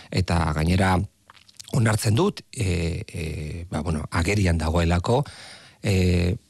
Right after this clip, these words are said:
baita esparru etikoan ere, E H Bilduk hainbat pauso eman dituela duela hamar urtetik hona. Eh, hori ukaezina da. Baina guk uste dugu, eh, oraindik ere gauza asko falta direla. Tira,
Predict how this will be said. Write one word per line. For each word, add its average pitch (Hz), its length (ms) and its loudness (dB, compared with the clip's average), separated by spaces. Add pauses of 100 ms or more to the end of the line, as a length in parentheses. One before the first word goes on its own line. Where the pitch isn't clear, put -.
baita 117 260 0
esparru 113 360 0
etikoan 110 340 2
ere, 131 360 2 (260)
E 107 80 0
H 104 220 0
Bilduk 113 260 2
hainbat 107 300 2
pauso 101 280 2
eman 95 200 4
dituela 104 540 2
duela 98 360 2
hamar 95 220 2
urtetik 101 400 0
hona. 82 260 0 (1120)
Eh, 98 120 2
hori 92 280 2
ukaezina 85 680 -2
da. 87 200 0 (840)
Baina 104 360 2
guk 92 220 0
uste 107 220 0
dugu, 123 460 2 (100)
eh, 90 320 0
oraindik 101 400 2
ere 107 380 2 (240)
gauza 92 280 0
asko 92 220 0
falta 85 280 -2
direla. 87 360 2 (400)
Tira, 101 300 0